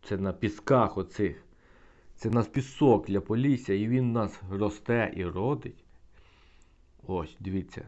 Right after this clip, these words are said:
Да, ну, на-, для вигляду такий от простенький. Ну, нічого, нічого. Але який він класненький. Для своїх цих показників, враховуючи, десь на дачі посадити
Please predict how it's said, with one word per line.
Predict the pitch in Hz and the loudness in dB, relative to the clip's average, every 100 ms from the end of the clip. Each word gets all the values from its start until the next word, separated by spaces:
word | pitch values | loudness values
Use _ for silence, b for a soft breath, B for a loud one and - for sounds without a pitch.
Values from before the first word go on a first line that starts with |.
| 98 | -8
Да, | 117 147 139 117 92 | 0 2 2 0 -2
ну, | 101 113 | -4 -4
на-, | 107 113 | -2 -2
для | 135 175 | 0 2
вигляду | 180 143 139 127 | 2 0 0 -2
такий | 120 117 131 113 90 | -2 -2 2 2 2
от | 87 - | -2 -2
простенький. | 107 - 104 87 78 - 117 | -6 0 0 0 -4 -8 -6
Ну, | 175 233 | -2 0
нічого, | 294 - 220 196 131 | 0 0 2 2 2
нічого. | 120 151 - 147 - B B | -2 -6 -6 -6 -6 B B
Але | 92 92 | -4 -2
який | 92 - 151 | -2 0 2
він | 139 127 | 2 0
класненький. | 131 131 101 - - - - | 0 2 2 -2 -12 -16 -12
Для | 98 110 | -4 -4
своїх | - 147 160 139 - | 0 2 4 2 0
цих | - 131 - | 0 0 0
показників, | 107 110 113 123 147 139 | -4 -4 -2 -2 4 4
враховуючи, | 110 107 135 123 104 101 | 6 2 2 2 2 -2
десь | 101 123 113 | -2 -2 0
на | 107 | 0
дачі | 120 110 101 | 2 0 -2
посадити | - - 104 117 101 76 | -8 -6 -4 -2 -4 -8